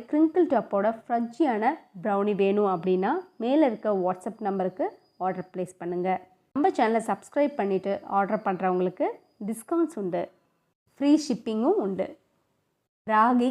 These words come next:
கருப்பு கவுனி, சத்து மாவு, இது மாதிரி மில்லட்ஸ் யூஸ் பண்ணி ப்ரௌனிஸ் நம்ம பண்றோம்.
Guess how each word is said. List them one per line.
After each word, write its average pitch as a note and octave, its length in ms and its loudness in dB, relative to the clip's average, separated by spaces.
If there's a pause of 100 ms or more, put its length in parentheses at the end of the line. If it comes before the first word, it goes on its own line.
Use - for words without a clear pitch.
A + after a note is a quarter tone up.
(100)
கருப்பு A#3+ 400 0
கவுனி, A3 220 2 (100)
சத்து A3 300 -2 (100)
மாவு, G3 300 2 (440)
இது C4 200 2
மாதிரி G3 280 0 (140)
மில்லட்ஸ் B3+ 400 2
யூஸ் A3+ 240 -2
பண்ணி G#3 200 -2 (300)
ப்ரௌனிஸ் G3+ 440 0
நம்ம G3 140 0 (120)
பண்றோம். F#3+ 340 -2